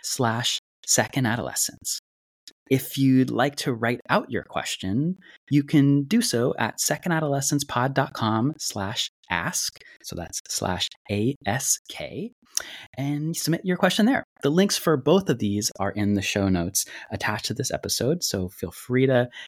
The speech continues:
click on in. And yeah, I'd love to hear from you. Okay, stay tuned for a new episode later this week and keep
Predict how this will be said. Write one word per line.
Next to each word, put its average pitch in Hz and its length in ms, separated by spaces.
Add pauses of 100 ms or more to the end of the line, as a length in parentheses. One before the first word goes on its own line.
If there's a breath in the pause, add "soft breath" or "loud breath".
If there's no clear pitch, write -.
click 147 200
on 151 160
in. 190 300 (120)
And 139 600
yeah, 170 200 (100)
I'd 117 120
love 135 240
to 151 120
hear 135 220
from 190 240
you. 139 100 (760 loud breath)
Okay, 160 300 (220)
stay 180 340
tuned 180 420
for 143 520 (180 loud breath)
a - 80
new 175 240
episode 170 380
later 147 200
this 156 240
week 135 240
and 113 140
keep - 220